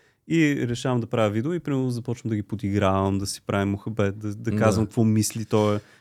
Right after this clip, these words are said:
Speaker 1: Имам две-три видеа такива и са много, много смешни и смятам, че ми
Speaker 2: Ние
Speaker 1: се
Speaker 2: имахме
Speaker 1: получава.
Speaker 2: и такова в Папараци, като беше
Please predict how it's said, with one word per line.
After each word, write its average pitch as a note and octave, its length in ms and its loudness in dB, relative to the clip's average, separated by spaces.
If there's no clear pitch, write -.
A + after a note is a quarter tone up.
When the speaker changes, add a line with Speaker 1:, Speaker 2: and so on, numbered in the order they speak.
Speaker 1:
Имам C3 140 2
две-три C3 300 2
видеа A2 260 4
такива C3 220 -2
и C3+ 40 2
са C3 120 -2
много, C3+ 260 2
много B2+ 260 2
смешни G2+ 440 -2
и A2 260 -6
смятам, A2+ 440 -6
че - 140 -6
ми - 20 0
Speaker 2:
Ние B2 60 6
Speaker 1:
се D3+ 80 6
Speaker 2:
имахме G3 240 4
Speaker 1:
получава. A#2 260 4
Speaker 2:
и A2 120 2
такова A#2+ 500 2
в - 220 -8
Папараци, G#2 440 4
като - 200 -6
беше F#2+ 340 4